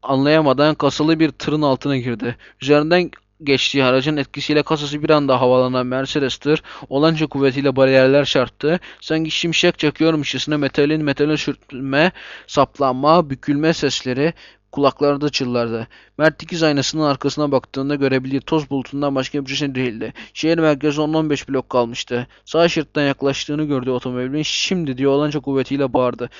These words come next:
Kadın sesleri duymuyormuş gibi yüzüne bakıyordu. Surat ifadesine bir şey çıkarmaya çalışıyormuş gibi söylenenleri yaptı, kemerini taktı ve koltuğa sıkıca gömüldü. Bu sırada Mert freni olanca kuvvetiyle asılıp direksiyonu sağa doğru neredeyse yarım tur kırdı. Ford'un sürücü sahibi ne olduğunu anlayamadan Volvo araçların sol arka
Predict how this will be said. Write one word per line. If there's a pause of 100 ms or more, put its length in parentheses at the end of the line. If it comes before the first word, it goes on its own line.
(140)
Kadın
sesleri
duymuyormuş
gibi
yüzüne
bakıyordu. (260)
Surat
ifadesine
bir
şey
çıkarmaya
çalışıyormuş
gibi
söylenenleri
yaptı,
kemerini
taktı
ve
koltuğa
sıkıca
gömüldü. (420)
Bu
sırada
Mert
freni
olanca
kuvvetiyle
asılıp
direksiyonu
sağa
doğru
neredeyse
yarım
tur
kırdı. (300)
Ford'un
sürücü
sahibi
ne
olduğunu
anlayamadan
Volvo
araçların
sol
arka